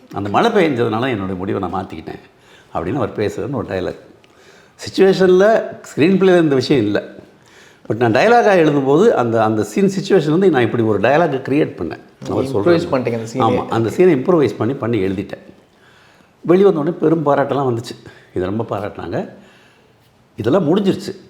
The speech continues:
Speaker 1: மெட்டி ஒலியே முடிஞ்சிருச்சு. கோலங்கள்ல ஏதோ வேற ஒரு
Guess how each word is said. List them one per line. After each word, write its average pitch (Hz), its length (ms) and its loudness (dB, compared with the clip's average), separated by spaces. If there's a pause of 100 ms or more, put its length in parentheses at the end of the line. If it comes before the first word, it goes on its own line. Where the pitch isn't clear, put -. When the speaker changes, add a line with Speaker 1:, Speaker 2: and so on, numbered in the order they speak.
(340)
Speaker 1:
மெட்டி 143 240 2
ஒலியே 202 180 6
முடிஞ்சிருச்சு. 151 480 -2 (800)
கோலங்கள்ல 185 640 4
ஏதோ 147 200 4
வேற 147 260 4
ஒரு 123 120 2